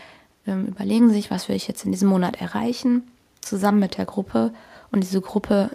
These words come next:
die wird so eine Dynamik entwickeln, dass wir uns gegenseitig austauschen und helfen und wenn da Fragen sind und natürlich auch, ähm, ja, dass die Aufschieberitis aufhört, dass auch die Mütter merken, ich kann in wenig Zeit ganz viel schaffen.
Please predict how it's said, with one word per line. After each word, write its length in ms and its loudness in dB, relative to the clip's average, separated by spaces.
die 160 2
wird 140 -2
so 80 -4
eine 140 2
Dynamik 520 2
entwickeln, 560 -2
dass 240 -4
wir 60 -2
uns 100 0
gegenseitig 560 0
austauschen 580 -2
und 240 -4
helfen 520 2
und 260 -2
wenn 140 4
da 100 4
Fragen 460 0
sind 320 0
und 100 -2
natürlich 520 0
auch, 420 -4
ähm, 380 0
ja, 180 4
dass 140 0
die 140 -8
Aufschieberitis 760 0
aufhört, 540 -4
dass 300 -4
auch 300 -6
die 460 2
Mütter 520 2
merken, 420 0
ich 140 -6
kann 180 -4
in 160 -2
wenig 260 2
Zeit 300 -12
ganz 260 0
viel 120 -4
schaffen. 480 -2